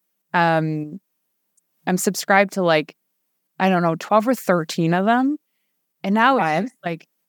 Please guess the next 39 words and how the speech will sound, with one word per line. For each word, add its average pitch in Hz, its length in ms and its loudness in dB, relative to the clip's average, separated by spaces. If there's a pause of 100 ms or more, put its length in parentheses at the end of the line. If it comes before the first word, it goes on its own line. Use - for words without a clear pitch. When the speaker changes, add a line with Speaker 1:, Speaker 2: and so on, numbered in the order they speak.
(160)
Speaker 1:
inundated 202 600 2
emails. 190 400 0
So 165 100 -10
H-, - 300 -20 (200)
Haro 277 320 0
was 175 140 -4
great 202 240 0
because 170 340 0
it, - 160 -2
it 170 140 2
had, 175 240 2
like, 156 180 -2
a, 143 300 2
a 160 140 -8 (200)
summary, 151 380 2
a 165 40 -2
digest 165 520 2
of 151 100 0
all 139 200 2
the 147 80 0
queries. 143 360 0
Now 165 160 2
I'm 202 100 2
getting 160 220 2
Speaker 2:
Right. 147 400 -8 (480)
Speaker 1:
thirteen 196 560 2
emails 160 460 2
a 151 80 -2
day 156 460 2
from 156 220 -4
separate - 560 0
writers. 160 440 0
And 143 100 -2
Speaker 2:
Gosh. 143 80 -4
Speaker 1:
it's 156 120 -8
like, 135 200 -2 (1080)
P 220 200 -2
R 262 380 2 (180)
is 190 360 0